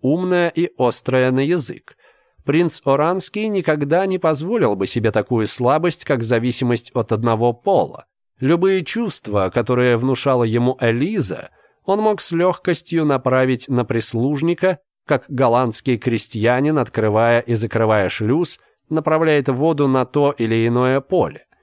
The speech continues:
Возможно, он лишь старался произвести такое впечатление, окружая себя красавчиками. Элиза чувствовала, что допустила опасный промах. Вильгельм нашёл в ней изъян, и если она немедленно не рассеет его подозрений,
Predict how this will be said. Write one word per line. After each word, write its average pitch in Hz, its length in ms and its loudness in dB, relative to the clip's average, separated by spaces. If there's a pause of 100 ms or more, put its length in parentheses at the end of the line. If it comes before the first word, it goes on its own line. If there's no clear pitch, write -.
(280)
Возможно, 208 640 0
он 175 180 0
лишь 170 200 0
старался 151 580 0
произвести 143 840 -2
такое 92 420 -2
впечатление, 107 1000 -4 (240)
окружая 151 540 0
себя 123 440 0
красавчиками. - 920 -4 (500)
Элиза 190 480 0
чувствовала, 123 760 0
что 131 220 -2
допустила 143 680 0
опасный 151 640 -2
промах. - 760 -4
Вильгельм 123 640 0
нашёл 143 420 0
в 139 100 -2
ней 151 260 0
изъян, 139 640 0
и 113 160 -2
если 123 480 0
она 131 220 0
немедленно 131 640 0
не 127 140 2
рассеет 127 640 0
его 113 240 2
подозрений, 147 720 0